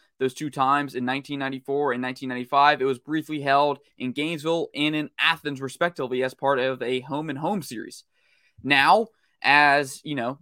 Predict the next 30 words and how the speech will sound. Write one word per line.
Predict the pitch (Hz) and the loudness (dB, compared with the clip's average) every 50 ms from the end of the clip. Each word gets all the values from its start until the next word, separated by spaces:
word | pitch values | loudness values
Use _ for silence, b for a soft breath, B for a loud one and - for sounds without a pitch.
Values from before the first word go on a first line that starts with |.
| - | -8
it | - 131 131 | -4 -2 -2
approaches, | 131 127 - 143 139 135 - 147 147 147 143 - _ _ _ _ - | -2 0 0 -2 -2 0 -2 -6 -6 -6 -8 -14 _ _ _ _ -8
uh, | - 127 127 127 127 127 127 117 101 - _ - | -4 -2 0 0 2 2 0 0 -2 -6 _ -14
the | 127 135 131 - | -10 -10 -6 -2
end | 135 139 143 143 | -2 -2 -2 -2
of | 127 127 | -4 -4
its | 123 - | -10 -10
contract, | - - 131 135 139 - - 151 151 - | -4 -2 0 0 0 0 -2 -2 -2 -2
which | 139 127 - - - _ - | -6 -12 -12 -14 -20 _ -8
ends | 131 131 135 131 | -8 -8 -4 0
up, | 135 131 139 139 - _ _ | 2 2 2 0 -2 _ _
um, | - 127 123 123 117 117 113 110 101 | -6 -4 -2 0 0 -2 -2 -4 -6
which | 110 127 - | -10 -6 -6
I | 123 | -6
think | 131 - 165 170 131 | -4 -4 -8 -6 -4
runs | 131 139 143 143 127 - _ - | -2 -2 -2 -4 -6 -10 _ -6
through | 147 147 160 170 180 165 | -4 -2 0 0 0 0
the | 127 135 | -2 -4
twenty | 127 - 160 147 139 | -6 -6 -6 -6 -6
twenty-three | 127 139 131 131 127 131 131 123 | -6 -6 -6 -6 -6 -6 -8 -8
season, | 120 - 123 123 123 131 135 139 139 _ _ _ _ _ - | -6 -6 -6 -6 -6 -6 -8 -10 -10 _ _ _ _ _ -6
um, | 120 127 123 120 117 107 - | -4 -2 -2 -2 -4 -6 -8
which | - 127 - | -12 -14 -10
would | - 131 127 - | -8 -8 -6 -4
then, | 127 127 123 127 123 123 - _ _ _ _ _ | -4 -2 -2 -2 -2 -4 -8 _ _ _ _ _
um, | 131 120 117 117 117 110 110 107 104 - _ _ _ _ | -4 -2 0 0 0 -2 -2 -4 -8 -14 _ _ _ _
have | - 135 123 123 127 120 117 | 2 6 6 6 6 6 2
a | 120 | -4
two-year | 123 - - - 185 190 160 175 160 - - | -4 -6 -8 -10 -8 -6 -4 -4 -4 -2 2
option | - 131 131 143 - - 190 220 214 | 2 2 2 2 -2 -8 -8 -8 -8